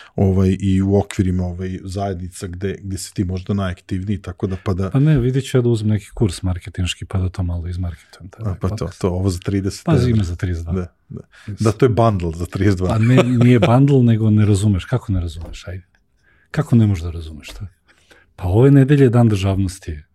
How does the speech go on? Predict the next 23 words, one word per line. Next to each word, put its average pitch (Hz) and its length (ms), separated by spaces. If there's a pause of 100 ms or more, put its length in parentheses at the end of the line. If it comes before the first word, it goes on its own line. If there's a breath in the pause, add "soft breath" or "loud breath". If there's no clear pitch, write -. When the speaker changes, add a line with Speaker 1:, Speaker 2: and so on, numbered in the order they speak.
Speaker 2:
bio 87 260
prošle 87 480 (280 soft breath)
i - 80
sad 95 240
je 104 80
ovo 110 260
mesec 104 560
dana 98 340
državnosti 85 640
Srbije 87 460
i 95 40
sad 95 240
su 101 100
popusti - 440
zbog - 240
toga. 87 200 (160)
Speaker 1:
A, 113 120 (600)
da, - 80 (380 soft breath)
dobro, - 180 (220)
dobro, - 200
dobro. - 160
Speaker 2:
Slušaj, - 400
slušaj. - 300